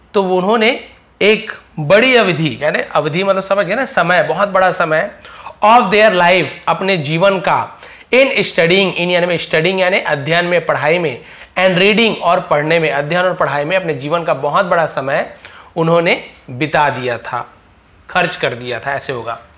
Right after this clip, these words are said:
They did not know anything about practical life, they यानी वे did not know, नहीं जानते थे, no फर्स्ट फॉर्म है, लेकिन आप बोलेंगे सर नहीं जानते थे, पास्ट टेंस का यूज़ हो रहा है, जी हाँ, है पास्ट,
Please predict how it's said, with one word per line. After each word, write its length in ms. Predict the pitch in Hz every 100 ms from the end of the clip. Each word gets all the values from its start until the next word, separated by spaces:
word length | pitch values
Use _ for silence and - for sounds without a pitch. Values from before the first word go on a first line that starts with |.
| - - - -
They 260 | 143 185 247
did 180 | 285 269
not 220 | 247 233
know 340 | 202 208 180 185 - -
anything 440 | 185 220 220 214 226
about 300 | - 151 143 143 -
practical 360 | 165 - 165
life, 300 | 185 190 160 117 - - _
they 200 | 139 170
यानी 260 | 190 180 165
वे 280 | 160 190 151
did 200 | 180 180
not 280 | 190 208 208
know, 220 | 202 151
नहीं 320 | 156 175 190
जानते 540 | 175 160 139 139 160 151
थे, 140 | 123 107 - - _
no 220 | 147 175
फर्स्ट 260 | 175 170 165
फॉर्म 240 | 190 175
है, 240 | 156 160 - - -
लेकिन 220 | 147 147 165
आप 100 | 147
बोलेंगे 240 | 156 165
सर 140 | 180
नहीं 360 | 170 143 143 165
जानते 600 | 156 139 139 139 165 160
थे, 120 | 160 165
पास्ट 380 | 165 143 156
टेंस 220 | - 160 156
का 80 |
यूज़ 260 | 165 160 160
हो 80 | 165
रहा 100 | 170
है, 80 | 165
जी 120 | 208
हाँ, 300 | 180 180 - - - - -
है 180 | 175 208
पास्ट, 640 | 208 180 202 - - -